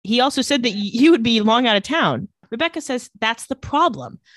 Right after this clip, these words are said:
Elijah says we have to run because the hunter's gonna keep coming. But here's the thing. I know it's only fifty, sixty years, but me personally, I don't wanna run anymore. I spent my whole life running."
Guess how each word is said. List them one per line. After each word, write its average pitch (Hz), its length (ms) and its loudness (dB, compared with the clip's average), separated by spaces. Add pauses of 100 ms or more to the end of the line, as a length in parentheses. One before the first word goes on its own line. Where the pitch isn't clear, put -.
(300)
Elijah 311 460 -4
says 196 340 -4
we 208 140 -6
have 185 260 -6
to 170 120 -10
run 139 340 -6
because 160 240 -8
the 175 80 -6
hunter's 190 400 -4
gonna 165 180 -6
keep 156 240 -10
coming. 139 300 -10
But 180 100 -6
here's 320 240 -6
the 262 80 -12
thing. 110 280 -16 (420)
I 494 160 -4
know 233 160 0
it's 226 180 -4
only 240 300 -4
fifty, 233 440 -8
sixty - 380 -14
years, 247 420 -6
but 220 180 -6 (120)
me 240 140 -2
personally, 330 480 -4 (260)
I 202 80 -2
don't 185 100 -4
wanna 175 180 -4
run 160 140 -6
anymore. 156 360 -8 (120)
I 202 60 -14
spent 208 220 -6
my 180 80 -8
whole 175 160 -8
life 160 240 -8
running." 139 260 -12